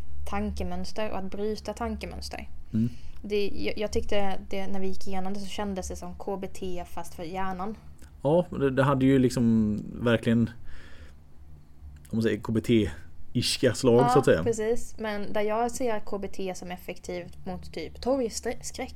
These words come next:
Speaker 2: <laughs> Ja, precis. Ja, ja.
Speaker 1: Eh, där man så här, ja, men klarar du av att vara med tre andra personer?
Speaker 2: Ja.
Speaker 1: Ja, det är jobbigt, men jag kan.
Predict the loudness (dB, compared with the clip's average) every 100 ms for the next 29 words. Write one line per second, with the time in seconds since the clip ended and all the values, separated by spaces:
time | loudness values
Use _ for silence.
0 | 4 4 6 6 8 8 8 8 8 6
1 | 4 2 2 2 4 6 8 6 6 6
2 | 6 4 4 4 4 4 2 -2 -4 -2
3 | 0 0 0 -2 0 0 2 0 0 0
4 | -2 -2 -4 -4 -4 -4 -4 -6 -8 -10
5 | -12 -14 -16 -20 -20 -20 -12 -4 0 2
6 | 2 2 -2 -4 -6 -6 -6 -6 -8 -8